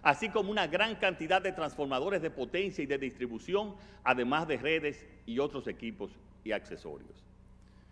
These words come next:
Y si nuestra sostenibilidad energética es importante, también lo es la de nuestros recursos hídricos.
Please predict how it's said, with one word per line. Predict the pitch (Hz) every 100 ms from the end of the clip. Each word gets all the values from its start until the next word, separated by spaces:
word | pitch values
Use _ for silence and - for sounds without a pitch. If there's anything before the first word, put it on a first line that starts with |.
| - - - - -
Y | 123
si | 123 117
nuestra | 120 123 123
sostenibilidad | - 117 - 110 110 104 123 143
energética | 147 127 127 139 123 107
es | -
importante, | 107 95 87 - 110 135 - - - - - - -
también | 123 117 110 135 160
lo | 143 123
es | 139 143 -
la | 110
de | 113
nuestros | 107 104 101 -
recursos | 101 104 104 101 -
hídricos. | 92 82 - 80